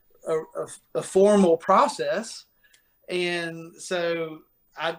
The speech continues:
dude, I just, I went with it. And next thing, like, I haven't had a weekend <laughs> off really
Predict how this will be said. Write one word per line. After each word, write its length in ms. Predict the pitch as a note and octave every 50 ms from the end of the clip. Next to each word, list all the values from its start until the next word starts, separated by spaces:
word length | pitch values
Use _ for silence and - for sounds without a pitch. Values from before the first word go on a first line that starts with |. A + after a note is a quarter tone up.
| _ _
dude, 320 | E3+ F3 F#3 F#3+ F#3 -
I 120 | - D3+ E3
just, 360 | D#3+ E3+ E3+ D#3 - - _ - C#3+
I 100 | D3 D3+
went 260 | D3+ E3 F3+ F#3+ -
with 240 | G3 G3 G3 G3 -
it. 240 | G3+ G3 G3 G3+ - -
And 220 | F3 D#3+ D#3 D#3
next 220 | D#3+ E3+ E3+ E3+ -
thing, 180 | F3+ F3 E3+
like, 320 | D#3 D#3 D3+ D3+ C#3 C3 _ _
I 160 | - C3+ D3 D#3+
haven't 280 | F3 F3 F3 F3 F3
had 180 | E3 E3 E3+ E3
a 60 | D#3+
weekend 440 | D#3+ E3 E3+ E3+ - E3+ E3+ E3 E3+
<laughs> 100 | E3 -
off 220 | G#3 - - - -
really 540 | F3 - A3 A3+ F#3+ - - G3 - -